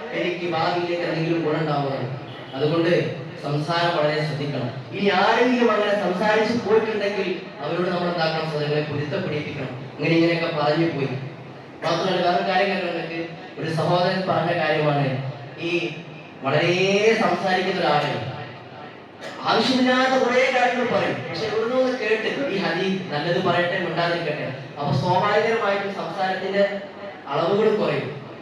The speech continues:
അപ്പൊ കുടുംബക്കാര് ശ്രദ്ധാപ്പാന്റെ പണ്ടത്തെ വൈബൊന്നും ഇല്ലല്ലോ സംസാരത്തിൽ. പറയാൻ സാധിക്കണം. റസൂലുള്ളാഹി സ്വല്ലല്ലാഹു അലൈഹി വസല്ലം പറഞ്ഞു, അത് ഞാൻ എന്റെ ജീവിതത്തിൽ ചെയ്തു. എന്താ നമുക്ക് തടസ്സം? ഈ ഹദീസ് പ്രാവർത്തികമാക്കേണ്ടത് അങ്ങനെയാണ്. നമ്മുടെ ആവശ്യമില്ലാത്ത സംസാരങ്ങൾ പറയാൻ നമുക്ക് കഴിയൂല.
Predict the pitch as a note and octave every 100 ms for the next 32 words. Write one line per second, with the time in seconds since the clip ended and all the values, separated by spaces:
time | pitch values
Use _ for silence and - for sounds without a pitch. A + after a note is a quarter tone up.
0 | - - - D3 D3+ E3 - F#3 F#3 F3
1 | E3+ E3+ E3+ - - D3+ D#3+ E3+ - -
2 | F#3+ F#3+ E3 E3 D3+ D#3 - - D3+ D3
3 | D3+ D#3 D#3 C3+ - - - - - -
4 | G#3 B3+ D4 C#4+ - G3+ G3 F#3+ D#3+ -
5 | - - B3 C4 E4 F4 E4 D4 C#4+ C4
6 | B3+ B3+ C4+ C4+ C4+ B3+ A#3+ A#3 B3 A#3+
7 | A#3 A#3 A3+ A#3 G3+ G3+ B3+ C4+ D#4+ B4+
8 | - - - - G#3+ A3 A3+ A3 G#3 G#3
9 | G#3 G3+ G3+ D#3+ D3+ D3+ - - - -
10 | - - A3 G#3+ A3+ A3 G3 G3+ A#3 A#3
11 | - - - - - F#3+ A3 A#3 B3 A#3
12 | A3 G3+ A3 A#3 A#3+ A3 G#3 G3+ G#3 G3
13 | F#3 F#3 F3 D#3 F3 - - G#3 G#3+ A3
14 | G#3 G#3 G#3+ G#3 G3 G#3+ G#3 G#3+ G3+ G3+
15 | G#3 G3+ G#3 - - A#3+ C4